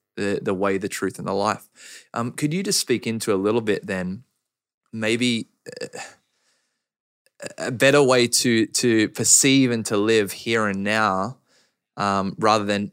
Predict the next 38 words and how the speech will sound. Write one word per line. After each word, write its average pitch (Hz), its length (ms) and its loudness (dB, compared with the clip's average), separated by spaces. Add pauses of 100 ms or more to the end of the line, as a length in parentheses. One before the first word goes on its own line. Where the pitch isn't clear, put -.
maybe 101 380 -8
getting 101 400 -6
<laughs> 104 200 -8
so 120 400 0
caught 113 320 0
up 107 280 0 (340)
in, 101 260 -4
in 104 180 -2
what 110 220 2
will 110 180 2
be, 104 140 0
even 104 320 2
though 104 100 -2
we 107 120 0
might 104 260 -2
not 110 180 -4
know, 104 400 -2 (320)
but 127 100 -2
then 135 140 2
also 139 480 2
the, 113 320 2
the 117 80 -4
significance 110 720 -4
of 95 80 -4
Jesus 104 440 -4
in 104 240 -6
that 95 340 -6
and, 98 220 -8
and 104 140 -8
calling 117 420 -2
people 104 280 -10
to - 240 -4
himself 98 640 -4
as 98 380 -4 (840)
seemingly 131 540 0
some 110 320 0
sort 113 220 2
of, 95 260 -4